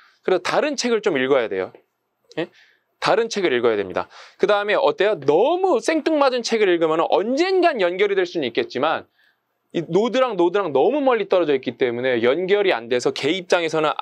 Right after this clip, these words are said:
이게 떨-, 연결이 안 됐기 때문에 여기서 여러분 이렇게 있어도 연결이 안 돼 있으면은 똑같은 거예요. 없는 거랑 똑같은 거예요. 연결이 돼야 돼요, 무조건.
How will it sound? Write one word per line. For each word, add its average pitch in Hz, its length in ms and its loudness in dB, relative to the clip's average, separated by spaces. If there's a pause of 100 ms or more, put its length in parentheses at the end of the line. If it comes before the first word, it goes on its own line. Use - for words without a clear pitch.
(140)
이게 165 360 -4
떨-, 247 220 0
연결이 196 320 2
안 151 100 -4
됐기 156 220 -6
때문에 156 500 0 (520)
여기서 220 260 2
여러분 208 240 2
이렇게 202 260 0
있어도 196 560 0
연결이 208 360 2
안 143 140 -4
돼 175 80 -2
있으면은 185 360 -2
똑같은 311 400 -2
거예요. 127 120 4
없는 214 260 0
거랑 208 180 0
똑같은 277 380 -2
거예요. 92 220 -8
연결이 214 380 0
돼야 147 240 2
돼요, 113 160 -2
무조건. 92 420 -14